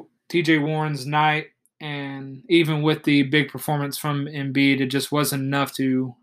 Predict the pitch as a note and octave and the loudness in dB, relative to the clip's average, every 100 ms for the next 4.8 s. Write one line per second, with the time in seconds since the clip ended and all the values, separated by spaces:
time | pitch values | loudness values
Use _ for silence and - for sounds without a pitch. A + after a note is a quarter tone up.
0 | - C#3+ B2+ C3 - C3+ B2+ C3+ C3 B2 | -4 0 0 -2 -2 -2 -2 -4 -4 -4
1 | C3 C3 C3 B2 _ _ _ _ _ _ | -4 -4 -6 -10 _ _ _ _ _ _
2 | _ D3+ D#3+ C#3 D3+ C#3 - - D3 C#3 | _ 4 6 6 4 2 -2 -8 -4 0
3 | C#3+ C#3 C#3 A#2+ C#3 C3 - C3 B2+ - | 0 -2 -6 -4 -2 -2 -4 -8 -6 -4
4 | C#3 C3+ C3 B2+ D3+ - - | -4 -4 -4 -6 -8 -12 -14